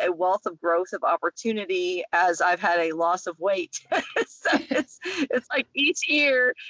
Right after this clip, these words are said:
I w-, I was having, like, a steady twelve pounds a year. So it's like a steady, we're, like, eighty-six pounds off. And that's whole thing with Champions Outdoors was to get people in the outdoors and help them get,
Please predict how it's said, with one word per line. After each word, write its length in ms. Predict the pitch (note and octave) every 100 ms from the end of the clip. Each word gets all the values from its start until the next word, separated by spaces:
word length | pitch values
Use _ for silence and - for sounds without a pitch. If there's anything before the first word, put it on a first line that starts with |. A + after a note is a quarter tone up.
| - -
I 60 |
w-, 160 | C4 C4+
I 100 | B3+
was 120 | C4+
having, 200 | C#4+ C4
like, 140 | C4
a 80 | B3
steady 320 | A#3 B3+ A#3+
twelve 340 | A#3 B3 A#3 A#3
pounds 460 | C4+ A3 G#3+ A3 A3
a 100 | F#3+
year. 440 | G3 F#3 F3 F3+
So 220 | F#3+ G#3+
it's 100 | G3+
like 140 | A3 G3
a 60 |
steady, 600 | F#3+ - G#3 G#3 G3+ F3+ - - -
we're, 100 | -
like, 180 | G3+ F#3+ -
eighty-six 400 | G3 G#3 G#3 -
pounds 320 | G#3+ F#3 F3+
off. 220 | F#3 F#3+ -
And 140 | G#3+ - - -
that's 180 | G#3+ A#3
whole 160 | C#4
thing 200 | A#3 A#3
with 140 | G#3 -
Champions 340 | G#3+ F#3+ F#3+
Outdoors 380 | F3+ E3 E3 E3
was 140 | E3
to 60 | F3
get 180 | F3 F3+
people 240 | F#3+ E3+
in 60 | F3
the 80 | F3+
outdoors 540 | F3 F3+ E3+ D#3+ D#3+
and 100 | F3
help 160 | F3+ -
them 120 | E3+
get, 200 | E3